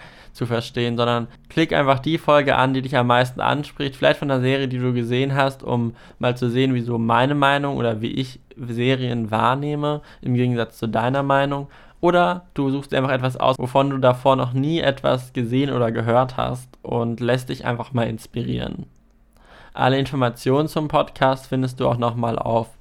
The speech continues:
watchingsimon punkt de slash watchnext. Auf watchingsimon punkt de findest du außerdem alle aktuellen News zu Netflix, Amazon Prime Video und allen anderen Video-on-Demand-Anbietern und auch immer die monatlichen Übersichten findest du dort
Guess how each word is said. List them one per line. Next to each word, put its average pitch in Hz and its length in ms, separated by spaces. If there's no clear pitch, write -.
watchingsimon 120 880
punkt 113 320
de 143 380
slash 117 540
watchnext. 127 1000
Auf 123 200
watchingsimon 123 680
punkt 117 260
de 123 240
findest 123 380
du 120 100
außerdem 117 560
alle 123 300
aktuellen 123 540
News 127 380
zu 120 360
Netflix, 117 760
Amazon 117 460
Prime 113 440
Video 117 540
und 110 400
allen 120 240
anderen 123 480
Video-on-Demand-Anbietern 117 1900
und 117 120
auch 120 160
immer 120 200
die 117 140
monatlichen 123 500
Übersichten 127 640
findest 123 320
du 123 60
dort 127 420